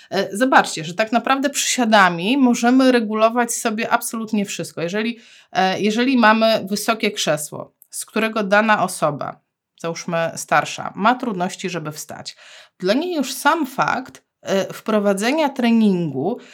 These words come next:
po kilka powtórzeń, które będą polegały tylko na tym, że wstaje i siada na to krzesło, już będzie treningiem o charakterze siłowym.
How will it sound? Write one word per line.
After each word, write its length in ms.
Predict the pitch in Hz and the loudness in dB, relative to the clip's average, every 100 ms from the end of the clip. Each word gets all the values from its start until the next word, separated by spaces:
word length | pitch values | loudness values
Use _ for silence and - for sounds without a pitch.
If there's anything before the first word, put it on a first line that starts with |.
| - - | -20 -4
po 120 | 202 | -4
kilka 440 | 202 302 349 311 | -2 0 2 0
powtórzeń, 680 | 277 226 - 254 220 175 131 | 0 -4 0 0 2 0 -4
które 240 | - 214 | -8 -6
będą 260 | 220 247 262 | 0 2 2
polegały 420 | 277 302 302 302 | 0 -2 -2 -4
tylko 180 | 302 302 | -4 -4
na 100 | 294 | -2
tym, 120 | 277 | 0
że 120 | 262 | 0
wstaje 460 | 254 - 269 302 330 | -2 -2 0 0 -2
i 120 | 269 | -6
siada 320 | 247 240 240 | -6 -4 -2
na 120 | 233 202 | -2 -2
to 120 | 196 | -6
krzesło, 400 | - 165 165 233 | -6 -8 -8 -4
już 180 | 214 202 | -4 -2
będzie 260 | 196 185 | -4 -4
treningiem 340 | 175 160 165 156 | -6 -8 -6 -8
o 40 | |
charakterze 460 | 147 143 - 139 135 | -8 -10 -10 -14 -12
siłowym. 480 | - 123 113 - | -12 -12 -12 -14